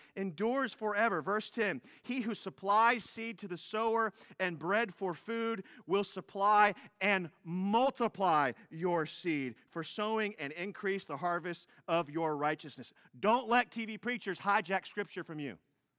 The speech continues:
That somehow you've heard this and you go, "Oh, it must be bad." No. This is Scripture, and it's good, and it's right. "You will be enriched in every way." Some ways, no, I'll be enriched in every way to be generous in every way,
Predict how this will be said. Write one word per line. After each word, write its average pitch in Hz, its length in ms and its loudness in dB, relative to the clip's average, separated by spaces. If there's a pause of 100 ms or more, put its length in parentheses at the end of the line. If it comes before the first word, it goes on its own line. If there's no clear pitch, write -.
(1080)
That 185 120 -6
somehow 233 380 4
you've 202 200 -2
heard 233 240 0
this 214 120 -4
and - 40 -10
you 180 80 -6
go, 180 100 0
"Oh, 185 100 2
it 185 100 -4
must 196 220 -2
be 202 100 -10
bad." 185 380 4 (100)
No. 208 360 0 (280)
This 208 160 -2
is 180 140 -4
Scripture, 254 720 -4
and 185 100 -4
it's 175 160 -8
good, 208 520 0 (180)
and 190 100 -2
it's 180 160 -6
right. 185 380 6 (180)
"You 262 360 -2
will 247 100 0
be 185 200 -4
enriched 185 680 0
in 196 160 -4 (100)
every 285 400 2
way." 165 200 2
Some 320 340 0
ways, 330 220 4
no, 262 80 -4
I'll 294 120 2
be 294 120 -2
enriched 208 300 -4
in 202 140 -12
every 285 380 0
way 165 320 4 (280)
to 294 340 0
be 269 320 -4
generous 214 920 -4 (460)
in 202 220 -2
every 185 320 0
way, 139 340 -2